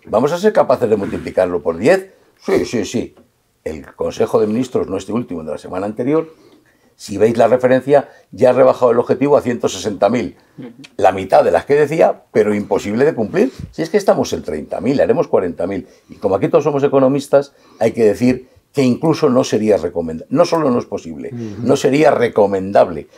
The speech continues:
Speaker 3: Ujú.
Speaker 1: porque carecemos de mano de obra suficiente y eso encarecería aún más el coste de la rehabilitación y, por tanto, de la vivienda, ¿no? El gobierno saca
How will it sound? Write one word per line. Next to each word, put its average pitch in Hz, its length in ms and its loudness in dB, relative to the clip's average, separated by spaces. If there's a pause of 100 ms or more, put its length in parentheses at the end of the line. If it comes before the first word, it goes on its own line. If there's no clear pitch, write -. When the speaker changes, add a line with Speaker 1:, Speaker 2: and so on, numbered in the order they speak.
(120)
Speaker 3:
Ujú. 104 80 -12
Speaker 1:
porque 143 280 -2
carecemos 151 520 2
de 156 80 0
mano 156 260 2
de 160 80 2
obra 160 160 2
suficiente 151 600 -2 (200)
y 131 120 0
eso 147 180 2
encarecería 117 640 2
aún 127 240 4
más 131 300 0 (180)
el 107 200 0
coste - 280 0
de 98 60 2
la 95 100 2
rehabilitación 120 520 0
y, - 20 -4
por 110 100 -2
tanto, 110 180 -2
de 90 60 0
la 80 60 -2
vivienda, 80 280 -10
¿no? 107 140 -8 (500)
El 123 120 0
gobierno 156 600 2
saca - 640 -2